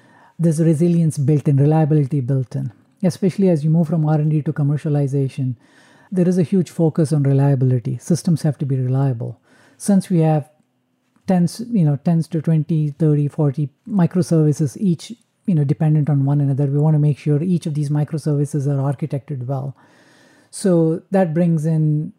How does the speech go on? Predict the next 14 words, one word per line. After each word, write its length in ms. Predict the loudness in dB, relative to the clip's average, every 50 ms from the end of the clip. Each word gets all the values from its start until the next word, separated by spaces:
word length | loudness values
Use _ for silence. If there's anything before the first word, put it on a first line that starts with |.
| _ -12
experts 540 | -12 -12 -12 -6 -2 -2 0 0 -2 -2
in 360 | -2 -2 0 0 0 -2 -4 -4
observability, 1120 | -4 -4 -2 0 0 0 0 2 0 0 2 2 2 2 2 2 0 0 0 0 0 -2 -6 _ _ _ _ _ _ _ -2
S 220 | -2 -2 -2 0 0
R 160 | 2 2 4
Es. 300 | 2 2 0 -2 -2 -2
We 180 | 0 0 0
embed 400 | 2 2 2 4 4 2 0 0
them 380 | 0 2 2 4 2 2 0 -4 _ -2
within 440 | -2 0 2 2 2 4 4 4 4
the, 280 | 2 2 2 2 0
uh, 40 | 0
engineering 580 | 0 2 2 2 4 4 4 4 4 2 0 0
teams 440 | 0 0 2 2 0 -2 -6 -18